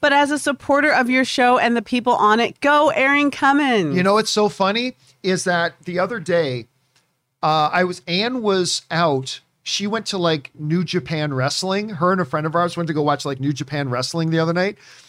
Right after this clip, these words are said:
Speaker 2: And so I'm at home and I'm like, "Okay, what I'm, what I'm gonna do?" I thought, "You know what? I used to love, when I was here, I used to love C S I, like, the original C S I."
Speaker 1: Oh, yeah, yeah,
Speaker 2: And I
Speaker 1: yeah,
Speaker 2: heard
Speaker 1: they
Speaker 2: they
Speaker 1: brought it
Speaker 2: re-,
Speaker 1: back.
Speaker 2: re-,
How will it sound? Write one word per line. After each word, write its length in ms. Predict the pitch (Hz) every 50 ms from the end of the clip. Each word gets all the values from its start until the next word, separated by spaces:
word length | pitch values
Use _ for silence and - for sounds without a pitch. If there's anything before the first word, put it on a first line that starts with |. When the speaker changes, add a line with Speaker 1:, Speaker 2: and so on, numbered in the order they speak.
| - - - _ _ -
Speaker 2:
And 100 | 196 -
so 120 | 262 -
I'm 100 | 311 302
at 80 | 359 254
home 180 | 226 226 208
and 60 | 214
I'm 60 | 220 214
like, 160 | 220 220 294
"Okay, 260 | 392 392 - 240 220
what 140 | 254 339 370
I'm, 120 | 370 330 - - 302
what 140 | 302 320 262
I'm 80 | 262 254
gonna 120 | 254 254
do?" 180 | 214 233 180 - - - - _
I 60 | 214
thought, 160 | - 277 269
"You 60 | 247
know 80 | 269 320
what? 200 | 349 359 349 -
I 40 | 202
used 260 | 214 277 311 - -
to 80 | 277 247
love, 720 | 220 190 180 185 180 175 160 143 135 123 110 - - _ _ _ _ _ _ _ _ _ _ _ _ _ _ _
when 180 | - 165 208 220
I 40 | 214
was 80 | -
here, 120 | 208 202 175
I 20 | 165
used 180 | 180 208 -
to 60 | -
love 180 | 240 220 214 -
C 240 | - - - 190 180
S 160 | 160 - -
I, 280 | 139 123 107 - 82 -
like, 160 | - 165 160 -
the 80 | 180
original 400 | 170 151 180 202 165 180 175 165
C 220 | - - 165 151 139
S 120 | 131 -
I." 60 | 339
Speaker 1:
Oh, 100 | 370 370
yeah, 440 | 370 349 370 392 415 427 415 403 349
yeah, 100 | 269 240
Speaker 2:
And 80 | 214 233
I 60 | -
Speaker 1:
yeah, 40 | -
Speaker 2:
heard 180 | - 339 339 311
Speaker 1:
they 80 | 294
Speaker 2:
they 60 | 277
Speaker 1:
brought 120 | 254 285 302
it 40 | 311
Speaker 2:
re-, 60 | 311
Speaker 1:
back. 180 | 302 269 214
Speaker 2:
re-, 200 | 185 202 202 196